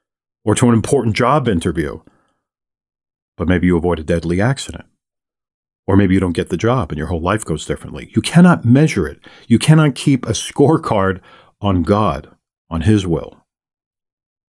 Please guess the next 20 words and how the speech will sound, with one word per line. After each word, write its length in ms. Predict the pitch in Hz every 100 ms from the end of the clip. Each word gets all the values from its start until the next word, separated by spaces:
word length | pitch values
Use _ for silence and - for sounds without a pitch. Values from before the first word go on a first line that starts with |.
| _
on 160 | 78 78
thy 200 | 95 104
will, 320 | 76 - - _ _ _ _
not 160 | 73 73
my 180 | 80 85
will, 300 | 80 67 _ _ _ _ _ _ _ _ _ _ _ _ _ _ _
which 180 | 82 73
is 120 | 71
done 320 | 104 110 80 _ _ _ _ _ _ _ _ _ _ _ _ _ _ -
on 180 | 90 78
earth 360 | 73 107 - _ _
<laughs> 200 | _ _
as 240 | 87 87 -
it 80 | 110
is 160 | 95
in 100 | 104
heaven. 360 | 117 135 76 80 - - - -
Because 500 | - 123 151 143 117 - _ _ _ -
my 240 | 143 214
will 440 | 151 92 73 107